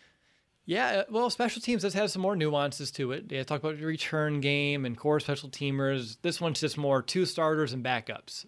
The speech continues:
So it did make our job a, a little bit more difficult, but still,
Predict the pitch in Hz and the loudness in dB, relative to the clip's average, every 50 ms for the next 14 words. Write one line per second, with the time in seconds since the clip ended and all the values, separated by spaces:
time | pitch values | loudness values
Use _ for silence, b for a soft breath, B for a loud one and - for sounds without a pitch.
0 | - - - 147 151 147 147 175 175 170 175 175 160 - 165 156 139 143 147 147 | -14 -10 -4 -4 -4 -2 -2 -2 -2 0 0 0 2 2 0 0 2 2 2 4
1 | 143 143 131 - B B B B B B - - - 180 202 240 320 349 330 320 | 4 2 0 -4 B B B B B B -8 -6 -2 0 -2 0 0 -2 0 2
2 | 302 262 196 220 208 240 190 190 185 165 131 165 165 - 160 151 - 160 156 156 | 2 4 4 2 2 2 2 2 2 2 4 2 0 2 0 -2 2 2 2 2
3 | - 175 131 - - 170 160 160 156 147 135 | 0 -4 -8 -2 2 4 4 4 2 0 -6